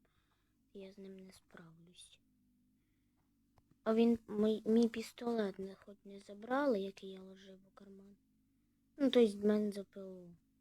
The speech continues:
Блін, забрали. От га-, ага.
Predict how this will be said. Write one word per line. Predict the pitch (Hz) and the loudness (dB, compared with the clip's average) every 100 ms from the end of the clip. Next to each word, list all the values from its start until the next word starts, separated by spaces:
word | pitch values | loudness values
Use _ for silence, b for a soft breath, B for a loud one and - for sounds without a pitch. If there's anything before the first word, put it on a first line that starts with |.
| _ B B B _ - | _ B B B _ -2
Блін, | 202 202 196 190 | -2 0 -6 -8
забрали. | 196 202 202 190 180 202 | -12 -6 -4 -4 -2 2
От | 269 | 2
га-, | 214 202 190 _ - | 0 -6 -12 _ -20
ага. | 202 196 | -20 -20